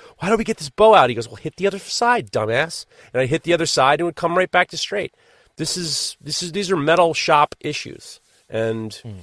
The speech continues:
Speaker 1: it's, you know, you get a fu-, you fucking, your fucking pickle jar's too tight. You stick it under water. You stick it in hot water, and the, the pickle jar opens up.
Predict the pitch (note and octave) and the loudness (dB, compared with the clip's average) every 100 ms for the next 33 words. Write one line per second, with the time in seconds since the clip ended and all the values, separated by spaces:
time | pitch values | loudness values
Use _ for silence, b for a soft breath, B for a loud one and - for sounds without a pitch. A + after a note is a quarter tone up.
0 | F2+ A#2 - - - C3 G#2 G#2 b - | -10 -8 -8 -10 -10 -6 -6 -8 b -10
1 | B2 B2+ - D#3 C#3 - A2+ C#3+ - E3+ | -8 -8 0 0 -2 -8 -8 -4 -4 -2
2 | E3 D3+ _ b b b - - F3+ E3+ | -4 -8 _ b b b -6 -4 -2 -2
3 | G#3+ - C#3 C#3+ B2+ - B2+ C#3+ A#2+ A#2 | -2 -2 4 4 4 -2 -4 -2 -2 -4
4 | - D#3+ E3+ E3+ F3 F3 B2 G2 b b | -8 -6 -4 0 4 4 4 0 b b
5 | b B2+ B2+ F3+ F3 E3 F3+ F#3 F#3+ E3 | b -12 -6 0 4 6 8 8 8 8
6 | D3+ D3+ - D3 E3+ G#3+ D#3 D3 C3 A#2+ | 4 0 -6 -4 -2 -2 2 6 6 4
7 | A#2 G#2+ G2+ | -2 -2 -2